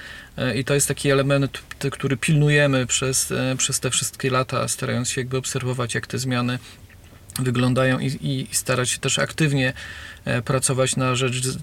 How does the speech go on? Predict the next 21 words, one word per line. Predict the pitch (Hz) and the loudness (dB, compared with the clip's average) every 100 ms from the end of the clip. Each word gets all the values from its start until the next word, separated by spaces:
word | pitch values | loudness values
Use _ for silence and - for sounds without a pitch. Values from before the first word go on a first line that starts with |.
| - - | -10 0
tych | 139 131 | 2 2
zmian. | 127 131 131 143 - - - - | 2 4 4 2 -4 -14 -14 -6
E, | 135 135 | 0 2
z | - | 2
tym | 156 160 147 | 2 4 2
w-, | 135 135 | 2 0
związana | 139 143 139 139 139 | 2 4 4 4 4
jest | 135 139 | 2 0
też, | - 131 - | 0 0 0
e, | 135 131 131 | 2 0 0
cała | - 135 131 | 2 2 2
masa | 131 135 135 139 143 - | 0 -2 0 4 4 4
tak | 131 131 | 0 -2
naprawdę | 123 113 127 127 123 | -4 -2 -2 0 -2
pracy, | - 127 127 - 123 | 0 0 2 0 0
jeśli | 120 - | -2 -2
chodzi | 131 123 | -2 -2
o | 123 | -2
współpracę | - - 131 123 117 | -2 -4 -2 -2 -2
z | 131 | 0
mediami. | 131 127 147 139 123 | 0 2 4 4 0